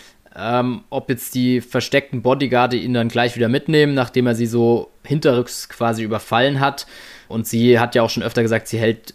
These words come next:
alle Männer für Schweine, weil sie dann irgendwie sagt so, „Hä, wie kommst du jetzt da drauf?“ Und so, „Ja, lässt sich doch sicher bewachen, damit dir nichts passiert.“ Aber da sie ja dem, der Meinung ist, dass Bond gut erzogen ist,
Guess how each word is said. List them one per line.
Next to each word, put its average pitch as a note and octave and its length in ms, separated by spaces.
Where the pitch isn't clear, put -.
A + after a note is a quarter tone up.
alle A#2+ 240
Männer B2 300
für A#2+ 120
Schweine, B2 480
weil A2+ 140
sie A2 80
dann G#2+ 160
irgendwie G2+ 160
sagt G#2 180
so, G2 80
„Hä, G2+ 200
wie G2+ 120
kommst G#2 240
du - 40
jetzt - 120
da A2 140
drauf?“ A2+ 340
Und G#2+ 60
so, G#2 100
„Ja, G2+ 360
lässt G#2+ 220
sich - 80
doch A2 80
sicher A2 220
bewachen, A#2 520
damit G#2 300
dir G#2+ 100
nichts G#2 160
passiert.“ E3+ 480
Aber C#3 480
da A#2+ 180
sie A2+ 140
ja A2+ 120
dem, G#2+ 500
der A#2 100
Meinung C3 380
ist, B2+ 200
dass A#2+ 120
Bond B2+ 220
gut A#2+ 140
erzogen C#3 440
ist, A#2 460